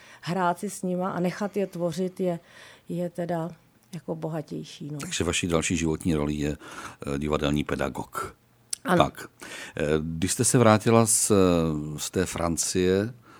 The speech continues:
Speaker 2: nebo co vás vedlo k návratu zpět do vlasti?
Speaker 1: Tak rodina, že jo, už, už, už to bylo dlouho, co jsem byla venku, taky si, že už jsem zažila spoustu zkušeností. Já jsem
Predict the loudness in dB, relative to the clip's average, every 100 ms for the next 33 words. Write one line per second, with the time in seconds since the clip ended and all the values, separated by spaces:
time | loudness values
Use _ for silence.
0 | _ -6 0 4 4 2 0 0 0 -2
1 | -2 -4 -6 -10 -10 -6 -6 -4 -6 -6
2 | -8 -10 -10 -12 -16 -20 -20 -20 -20 _
3 | -20 -20 -10 -8 -2 0 0 0 2 2
4 | 2 0 -4 -4 -2 -4 -4 -4 -4 -6
5 | -8 -12 _ -20 -20 -18 -16 -12 -8 -8
6 | -10 -20 -20 -20 -20 -16 -14 -6 -4 2
7 | 2 4 4 4 2 -2 -4 -8 -4 -2
8 | 0 2 2 2 0 -2 -2 0 -2 -4
9 | -2 0 2 0 0 0 2 2 2 2
10 | 0 -2 -8 -6 -8 -8 -10 -6 0 0
11 | -2 -6 -4 0 0 0 -2 -2